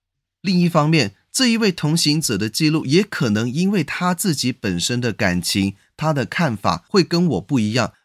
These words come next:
所以他在对待某一些事情的态度里面，可能跟我真实的想法，或者我真实做过的事情带来的后果，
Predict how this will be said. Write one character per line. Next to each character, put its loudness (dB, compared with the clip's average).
所 0
以 2
他 0
在 0
对 -2
待 -2
某 0
一 -2
些 0
事 2
情 -2
的 0
态 -2
度 -2
里 0
面， -2
可 -2
能 2
跟 0
我 0
真 -6
实 -2
的 -4
想 -4
法， -4
或 0
者 0
我 0
真 -2
实 -2
做 -2
过 -4
的 -4
事 -2
情 -4
带 0
来 0
的 -6
后 0
果， -4